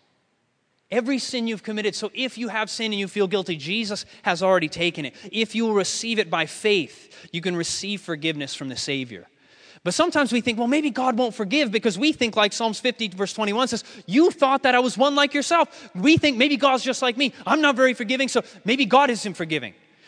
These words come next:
But the reality is, is you may not have been forgiving, but God is willing to forgive you. But he does call you to forgive also, and we'll talk about that. Now, sometimes, uh, when, when people, I, I, I read a story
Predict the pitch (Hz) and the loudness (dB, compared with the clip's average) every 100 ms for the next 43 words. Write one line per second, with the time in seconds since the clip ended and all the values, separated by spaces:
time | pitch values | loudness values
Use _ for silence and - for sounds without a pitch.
0 | - 175 202 220 247 247 233 240 233 190 | -12 -4 2 4 4 2 0 0 -2 -2
1 | 185 - 165 233 294 262 240 233 220 220 | -6 -12 -2 0 2 2 2 0 0 0
2 | 208 196 170 160 185 170 165 202 202 180 | 0 -2 -10 -4 -4 -4 -2 -2 0 -4
3 | 165 139 214 220 196 - 170 165 151 180 | -6 -4 -2 0 -4 -10 -10 -10 -6 -4
4 | 233 196 175 160 151 139 135 147 95 95 | -4 -4 -8 -10 -10 -8 -6 -6 -8 -16
5 | _ _ _ _ _ _ 135 139 160 170 | _ _ _ _ _ _ -10 -6 -6 -6
6 | - 147 135 151 139 127 123 117 110 110 | -4 -6 -4 -6 -8 -12 -12 -10 -8 -8
7 | 104 - 92 95 104 107 123 113 98 95 | -8 -12 -14 -20 -20 -14 -12 -12 -16 -20
8 | _ 92 _ _ _ _ _ _ _ - | _ -20 _ _ _ _ _ _ _ -20
9 | _ - - - - 185 185 147 269 359 | _ -20 -20 -20 -4 -2 -2 -4 -2 2
10 | 359 320 214 196 190 175 190 202 165 190 | 2 0 -2 0 0 -2 -4 -2 -2 -2
11 | - 262 247 214 - - - 180 175 180 | -2 -2 0 0 -2 -12 -2 0 2 2
12 | 190 185 208 247 220 - 226 226 214 | 0 2 4 4 2 0 4 6 4